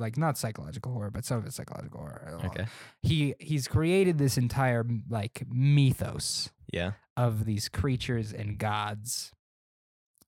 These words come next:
Speaker 1: And there's a lot of, like, it's dark and it's hard to explain in, like, the, a short amount of time, but a lot of the themes are, like, going crazy,
Speaker 2: Uh,
Speaker 1: uh,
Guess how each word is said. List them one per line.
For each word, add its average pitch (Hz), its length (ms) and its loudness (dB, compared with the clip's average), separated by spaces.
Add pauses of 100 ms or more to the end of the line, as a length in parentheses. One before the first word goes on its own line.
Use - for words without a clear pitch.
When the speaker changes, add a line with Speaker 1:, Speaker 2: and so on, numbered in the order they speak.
(120)
Speaker 1:
And 135 120 6
there's 113 180 2
a 104 40 -8
lot 101 240 -6
of, - 140 -16
like, - 420 -16 (1200)
it's 165 180 0
dark 139 460 2 (340)
and 131 140 0
it's 113 100 -6
hard 156 240 4
to 135 100 2
explain 123 480 2 (120)
in, 117 140 10
like, 113 220 -2
the, 110 220 -6 (220)
a 113 40 0
short 131 300 2
amount 110 220 2
of 98 60 -4
time, 104 280 -6
but 110 140 -6
a 123 160 2
lot 165 200 8
of 160 100 4
the 143 80 6
themes 135 540 2
are, 113 180 4
like, 107 260 4 (380)
going 127 380 6
crazy, 160 640 0 (200)
Speaker 2:
Uh, 78 300 -4 (100)
Speaker 1:
uh, 107 160 -2